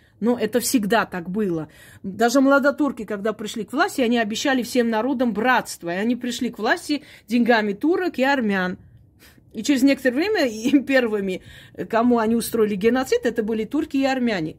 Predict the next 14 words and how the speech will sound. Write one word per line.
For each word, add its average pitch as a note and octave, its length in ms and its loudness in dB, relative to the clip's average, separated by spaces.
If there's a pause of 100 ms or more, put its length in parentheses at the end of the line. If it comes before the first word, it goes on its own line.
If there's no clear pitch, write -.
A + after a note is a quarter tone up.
(200)
Ой, G3+ 280 2
турки, F#3+ 280 -8
греки, A3 440 0
извиняюсь, E3+ 540 -4
э, E3+ 180 -2
греков F3 1200 -4
деньгами A#3+ 520 0
и G3+ 80 -2
армян. F#3 460 -4 (2000)
Так B3 160 0
вот, A3+ 280 0 (960)
турецкая E4+ 400 0
политика G#3 600 -2 (200)
выгодна. G3+ 760 -2